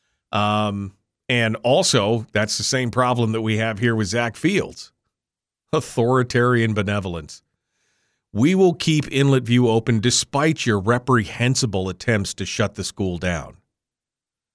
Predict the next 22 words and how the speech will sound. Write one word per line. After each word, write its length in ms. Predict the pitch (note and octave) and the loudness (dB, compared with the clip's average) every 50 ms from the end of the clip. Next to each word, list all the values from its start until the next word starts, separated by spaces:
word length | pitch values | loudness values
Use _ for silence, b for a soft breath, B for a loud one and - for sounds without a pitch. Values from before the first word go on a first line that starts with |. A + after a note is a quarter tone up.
| _ _ _ _ _ _ _ - | _ _ _ _ _ _ _ -6
Reprehen-, 580 | G#2+ D3 E3 - C#3+ A#2+ G2+ A2+ C3 - F3 - b b b b b b b | -4 -4 -2 0 0 0 0 0 -2 -4 -6 -12 b b b b b b b
they 140 | - B2+ G3 | 0 0 0
just 220 | A3 B3 A3+ - | 2 0 0 2
didn't 280 | - F#3 F3 E3+ D#3 C3+ | 2 2 2 2 2 0
want 280 | A#2+ C3 C#3 D3 - - | 0 0 0 0 0 0
the, 160 | B2+ A2+ G#2+ - _ - | -2 -2 -2 -4 _ -6
they 200 | G2 B2+ D#3+ F3+ | -2 -2 0 0
just 200 | G#3 A3+ - - | 0 0 -2 -2
wanted 360 | C#3+ D3 C#3+ D#3 D3 C3 A2 | 0 0 2 2 2 0 0
to 100 | - A#2+ | -2 -2
have 260 | A2 B2 B2+ B2 A2+ - - | -2 0 0 0 0 0 0
input 600 | A#2 C3 F#3 A3+ - - F2 - - - _ _ _ _ _ _ _ _ _ _ _ _ _ _ _ _ _ - | 0 2 2 2 0 -2 -6 -8 -10 -14 _ _ _ _ _ _ _ _ _ _ _ _ _ _ _ _ _ 0
on 240 | B2 C3 C3 B2+ A#2+ | 2 2 4 2 2
the 60 | A2+ | 0
school 540 | - - - F#3+ A#3 A3 D#3+ A#2 A2+ B2 B2 | -2 0 2 4 4 6 6 4 4 2 2
that 180 | B2 C3 C3 - | 2 0 -2 0
was 140 | B2 A#2 F#2+ | -2 -2 0
being 300 | G#2 C#3+ D3+ D3 C3+ G2+ | 0 2 2 2 2 2
built 340 | - D3+ E3+ E3 D3 - - - | 2 2 2 2 2 0 -2 -2
in 220 | C#3 E3 E3+ D#3+ | 0 2 2 4
their 220 | D#3+ F3 E3+ E3 | 4 4 2 2
community 680 | - - C#3 A#2 A2 B2+ G3+ A#3 F3+ - - - - | 2 0 0 2 4 4 2 2 0 -4 -8 -10 -14